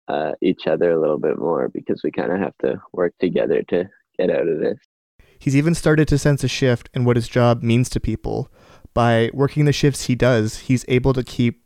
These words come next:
Speaker 2: the location open, and that means he gets to help people who need pizza more than ever. Whether it's to help them calm down after a stressful day, to, to treat themselves after a busy day of work,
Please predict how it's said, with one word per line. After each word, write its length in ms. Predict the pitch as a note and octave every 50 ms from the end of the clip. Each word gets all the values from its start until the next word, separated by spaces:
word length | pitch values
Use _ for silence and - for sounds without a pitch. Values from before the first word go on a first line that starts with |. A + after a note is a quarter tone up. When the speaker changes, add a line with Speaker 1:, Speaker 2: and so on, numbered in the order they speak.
| _ _
Speaker 2:
the 100 | - A#2+
location 480 | A#2 A2+ G#2+ - - B2 B2 - B2+ A#2
open, 420 | A2+ A#2 A#2 - A2+ G#2+ G#2+ G#2+ - _ - - - - - _ _
and 120 | - C3 C#3
that 100 | C3+ C3+
means 240 | C3+ C3+ C3+ -
he 80 | - B2
gets 160 | - A#2+ -
to 80 | - -
help 220 | B2 C3 C3 -
people 280 | - A#2+ A#2 - A2+ A2
who 120 | B2 A#2+
need 240 | A#2+ A#2+ A#2+ A#2+ -
pizza 520 | - - A#2+ A2+ - - A2+ A2 G#2+ G#2 - -
more 200 | B2 A#2 A#2 A2
than 140 | A#2 A#2
ever. 380 | A2+ A2+ - A2+ - - C#3+ - - _ _ _ _ _ _ - - - _ _ _
Whether 280 | - - A#2 C3+ B2+ A#2+
it's 220 | A#2 A#2 - - -
to 160 | _ - B2
help 160 | A#2 A2 -
them 120 | - C3
calm 260 | - - B2+ A#2+ B2 A#2+
down 380 | A#2 A2 A2+ A#2 A#2 A#2+ B2
after 280 | B2 A2+ - - A#2+ A#2
a 40 | A#2
stressful 460 | - - C3 A#2+ A#2 - - A#2+ A2+
day, 380 | A#2 A2+ A2+ A2+ A2+ A2+ C3 - _ _ _ _ _ _ - _
to, 260 | - B2+ B2 A2+ A2+
to 160 | - _ - C3
treat 280 | - - D3 D3 -
themselves 500 | - D3+ D3 - - D3+ C#3+ C#3 C#3 -
after 280 | - C3 A#2 - - B2+
a 60 | A#2+
busy 260 | - B2+ C3 B2+ C3
day 160 | B2 B2 B2
of 120 | B2 A#2 A#2+
work, 380 | A#2+ A#2 A#2+ B2 C3 - -